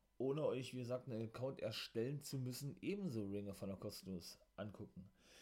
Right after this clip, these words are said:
Ist absolut empfehlenswert, Ring of Honor. Und die aktuelle Woche war richtig geil gewesen. Drei Matches mal gewesen. Ja, das war jetzt mal nicht so gewesen, wie es ja die in den letzten Wochen der Fall war, wo ich ja schon immer in,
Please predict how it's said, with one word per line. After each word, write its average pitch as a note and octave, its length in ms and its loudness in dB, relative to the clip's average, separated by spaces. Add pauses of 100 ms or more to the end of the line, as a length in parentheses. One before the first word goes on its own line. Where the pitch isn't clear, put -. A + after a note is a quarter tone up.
(760)
Ist A2+ 120 -2
absolut B2+ 320 2
empfehlenswert, B2+ 920 2
Ring A#2 200 -2
of G#2+ 140 -4
Honor. G2 340 0
Und A#2 220 0
die - 120 -2
aktuelle D3+ 400 2
Woche C#3+ 240 0
war G2+ 280 2
richtig B2+ 600 -4
geil E2 440 0
gewesen. F#2 360 -6
Drei G#2+ 360 4
Matches F3+ 460 0
mal F3 280 2
gewesen. E3+ 400 -2
Ja, B2 160 4
das B2+ 160 2 (260)
war G2 200 0
jetzt D3 260 0
mal A#2+ 100 4
nicht C#3+ 460 -2
so E3+ 200 8
gewesen, E3 580 4 (1300)
wie A#2 300 0
es D3+ 160 4
ja C3 160 6
die A#2+ 400 4
in A#2 220 0
den A2+ 140 0
letzten C3+ 360 2
Wochen C#3 220 4
der C3 120 4
Fall B2+ 240 4
war, B2+ 160 4
wo A2+ 80 4
ich A2 80 2
ja A2 120 2
schon A2 160 -2
immer A2+ 240 2
in, A2 240 0